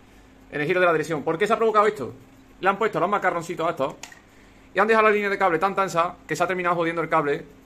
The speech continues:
del giro del manillar. Como yo voy a desconectar aquí, nos encontramos también esto. Los cables del motor están achicharrados. Esto hay que repararlo, ¿vale? También. Porque esto nos puede provocar una avería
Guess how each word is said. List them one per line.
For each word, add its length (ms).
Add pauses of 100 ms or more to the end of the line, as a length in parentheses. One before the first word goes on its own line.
del 160
giro 160
del 120
manillar. 400 (880)
Como 160
yo 60
voy 80
a 20
desconectar 340
aquí, 140
nos 100
encontramos 340
también 300 (240)
esto. 300 (1080)
Los 140
cables 220
del 80
motor 320 (840)
están 320 (500)
achicharrados. 680 (640)
Esto 160
hay 20
que 60
repararlo, 380 (240)
¿vale? 240
También. 260 (480)
Porque 260
esto 220
nos 80
puede 140
provocar 480
una 140
avería 360